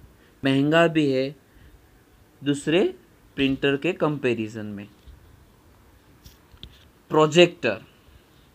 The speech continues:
output of computer is projected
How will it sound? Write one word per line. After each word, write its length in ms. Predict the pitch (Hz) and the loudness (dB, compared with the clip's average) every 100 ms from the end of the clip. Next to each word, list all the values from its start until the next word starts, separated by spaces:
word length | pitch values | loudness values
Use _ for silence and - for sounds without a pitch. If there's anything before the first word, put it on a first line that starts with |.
| _ _ - - - - - | _ _ -20 -20 -20 -20 -6
output 760 | 131 175 214 - 214 233 - - - - _ 131 | 2 2 2 -2 -2 -2 -4 -18 -20 -20 _ -6
of 220 | 147 - - | -6 -6 -4
computer 680 | 147 147 170 220 180 127 110 117 - _ _ _ - | -4 -4 -2 -2 0 -2 -2 -4 -18 _ _ _ -20
is 80 | - 139 | -8 -2
projected 800 | 135 131 180 196 - 165 175 | -2 0 0 0 0 2 0